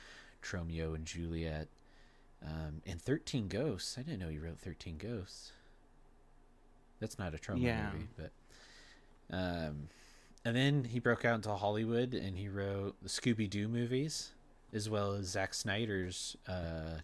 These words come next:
Speaker 1: Dawn of the Dead, which is,
Speaker 2: Oh.
Speaker 1: I think that was probably my introduction. That was the first time I'd seen anything he'd done. Um,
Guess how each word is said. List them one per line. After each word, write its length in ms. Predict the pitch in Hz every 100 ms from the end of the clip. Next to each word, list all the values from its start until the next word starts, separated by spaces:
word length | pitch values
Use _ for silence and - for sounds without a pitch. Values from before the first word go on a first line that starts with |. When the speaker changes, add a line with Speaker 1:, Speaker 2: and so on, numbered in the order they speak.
| -
Speaker 1:
Dawn 200 | 92 92
of 60 | 85
the 60 |
Dead, 360 | 85 107 95 101 - - - - -
which 180 | 95
is, 200 | 104 - 127
Speaker 2:
Oh. 240 | 202 156 90
Speaker 1:
I 40 |
think 140 | 131 160
that 160 | 113 117
was 120 | 113
probably 260 | 113 101 95
my 160 | 87
introduction. 840 | 90 82 - 76 73 - - 73 76
That 60 |
was 120 | 76 90
the 80 |
first 240 | - 98 -
time 220 | 82 76
I'd 160 | 73 76 -
seen 300 | - 76 73
anything 380 | 78 78 - -
he'd 140 | 80
done. 260 | 78 78 80 - - - - - - - - - - - - -
Um, 580 | 85 80 73 69 69 76